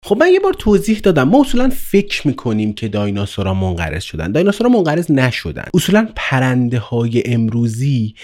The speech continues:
از نسل ایولو شده و تکامل پیدا کرده و فرگشت پیدا کرده دایناسوران.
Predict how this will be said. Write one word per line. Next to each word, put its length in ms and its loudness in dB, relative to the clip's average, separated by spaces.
از 300 2
نسل 1040 2
ایولو 460 6
شده 460 2
و 280 2
تکامل 600 2
پیدا 380 -2
کرده 400 0
و 80 2
فرگشت 760 0
پیدا 240 0
کرده 380 0
دایناسوران. 680 -6